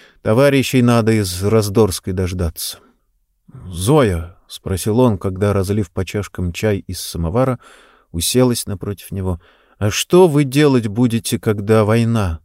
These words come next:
закончится?» «Да разве уж скоро», — ответила буднично, как говорят о долгой засухе и затянувшейся зиме, о том, что властно над всеми и что приходится принять с покорностью травы, полегшей под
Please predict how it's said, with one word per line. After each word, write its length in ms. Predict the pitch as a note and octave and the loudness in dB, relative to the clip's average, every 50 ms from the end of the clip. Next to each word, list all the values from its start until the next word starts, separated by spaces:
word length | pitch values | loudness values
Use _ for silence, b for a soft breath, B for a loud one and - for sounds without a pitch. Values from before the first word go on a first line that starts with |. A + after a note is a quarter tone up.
| _ _ _ | _ _ _
закончится?» 760 | - F2 F2+ E2 - F2+ E2 D2+ D#2 - - - - - - _ _ _ _ _ _ _ _ _ _ _ _ _ _ _ _ _ _ - | -10 -8 -8 -6 -4 -4 -6 -4 -6 -10 -14 -14 -16 -16 -18 _ _ _ _ _ _ _ _ _ _ _ _ _ _ _ _ _ _ -4
«Да 200 | D3+ D#3+ E3 E3+ | 0 2 4 6
разве 340 | F3 F3+ F3 D#3 D3+ D#3+ | 6 6 6 4 4 2
уж 140 | D#3+ D3 - | 0 0 0
скоро», — 520 | - - - - C#3+ D3+ D3+ D#3 D3 C3+ - b b b b b b b | -4 -6 -4 0 2 4 4 4 4 2 -2 b b b b b b b
ответила 560 | A#2+ B2 A#2+ B2+ C3 C3 A#2+ - B2 A#2 A#2 | -2 0 2 2 2 2 2 2 0 0 0
буднично, 680 | A2 B2 C#3+ C#3+ C3 A#2 G#2+ G2 - - - G2+ G2+ | 0 0 0 0 0 -2 -4 -6 -6 -8 -8 -8 -6
как 240 | - - G#2+ G#2 G#2+ | -4 -4 -4 -4 -2
говорят 380 | G2+ G#2+ G#2 A2 A2+ G#2+ - G#2 | 0 2 2 4 4 2 2 0
о 60 | G2+ | 0
долгой 360 | G#2 G#2+ G#2+ G#2 G2 G#2 F#2+ | 2 2 2 2 0 -2 -2
засухе 560 | F#2 F#2+ A#2 C#3 C#3 - - A#2+ - - B2 b b b b b b b b | 0 2 2 2 2 0 -4 -10 -12 -14 -18 b b b b b b b b
и 60 | b | b
затянувшейся 760 | G2+ G#2 A#2 A2+ C#3 C#3+ F3+ G#3 F#3 - - D3 C#3 - - C3 | -2 -2 0 0 2 2 2 2 0 -2 -6 -6 -6 -4 -4 -2
зиме, 440 | A#2 B2 B2 A#2 A2+ A2+ A2 G#2+ b b b b b b b | 0 2 2 4 4 2 2 0 b b b b b b b
о 100 | b F#2+ | b -2
том, 240 | - C#3 D3 D3 B2+ | 2 2 2 2 0
что 220 | - - B2+ A#2 | 0 0 0 2
властно 600 | G2+ G2+ G#2+ C3+ D#3+ D#3 - - - - A2 G#2+ | 2 4 4 4 4 2 0 -4 -6 -4 -4 -2
над 220 | G#2+ G2 F#2 E2+ | -2 -2 -2 -4
всеми 460 | - - - - B2 D3 F3 F3 D#3+ C#3 | -6 -8 -6 0 2 4 4 4 2 0
и 60 | A#2 | -4
что 180 | - - - | -4 -6 -8
приходится 600 | E3 - E3+ D3+ - D#3+ F3 F#3 F3+ E3+ - - | -6 -6 -6 -6 -4 -4 -4 -4 -4 -6 -8 -8
принять 380 | - B2 B2 B2 A#2 C3+ D3 C3+ | -4 -2 0 2 2 2 0 -2
с 60 | - | -4
покорностью 720 | - - G#2 - - A2+ A2+ G#2+ G2+ - - - - F2+ | -4 -6 -4 -2 -2 -2 0 -2 -4 -4 -6 -8 -8 -6
травы, 440 | - F#2 F2+ F#2 F2 A2 C#3+ E3 - b b b b b b b b | -4 -2 -2 0 0 0 -2 -2 -4 b b b b b b b b
полегшей 560 | - F#2 F#2+ A2 B2+ C3 - - - - G#2+ - | -4 0 2 4 2 2 0 -4 -10 -12 -12 -10
под 220 | - - F#2+ - | -8 -8 -8 -8